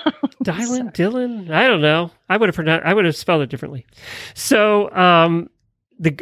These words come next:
Speaker 1: Irish Grand National happened over the weekend, as well as the British Grand National did. And, uh, Freewheelin' won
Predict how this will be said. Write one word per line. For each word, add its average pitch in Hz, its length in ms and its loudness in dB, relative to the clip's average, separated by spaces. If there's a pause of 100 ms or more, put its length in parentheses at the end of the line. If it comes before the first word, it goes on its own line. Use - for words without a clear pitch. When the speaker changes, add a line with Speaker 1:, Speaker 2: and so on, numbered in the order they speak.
Speaker 1:
Irish 240 340 0
Grand 208 280 2
National 170 440 2
happened 127 340 2
over 117 160 2
the 110 120 -2
weekend, 110 580 0 (200)
as 123 240 -2
well 120 300 0
as 113 300 2
the 117 180 0
British 240 300 0
Grand 104 240 0
National 95 360 -4
did. 98 340 -4 (460)
And, 160 600 2
uh, 151 300 4 (280)
Freewheelin' 285 640 0 (460)
won 233 420 2